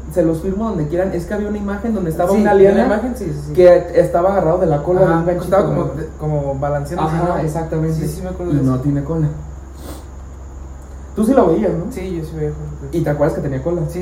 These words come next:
Speaker 2: sí, sí.
Speaker 1: <laughs> Bueno, pues no tiene. No sé, eh, o sea, aquí es donde, donde, como dice Peñanito, aquí es donde les pregunto. <laughs>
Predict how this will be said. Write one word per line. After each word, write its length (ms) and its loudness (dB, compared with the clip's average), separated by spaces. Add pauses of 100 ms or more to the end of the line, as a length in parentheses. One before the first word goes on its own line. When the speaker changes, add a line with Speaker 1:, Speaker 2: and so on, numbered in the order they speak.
(140)
Speaker 2:
sí, 60 -8 (140)
sí. 120 4
Speaker 1:
<laughs> 0 - (1300)
Bueno, 240 0
pues 140 -4
no 100 -4
tiene. 200 -10 (1120)
No 160 4
sé, 100 6
eh, 60 6 (260)
o 60 4
sea, 140 0
aquí 160 -2
es 60 0
donde, 300 0 (160)
donde, 500 2
como 160 0
dice 120 -2
Peñanito, 380 0
aquí 100 -2
es 60 4
donde 160 0
les 120 0
pregunto. 440 0
<laughs> 100 0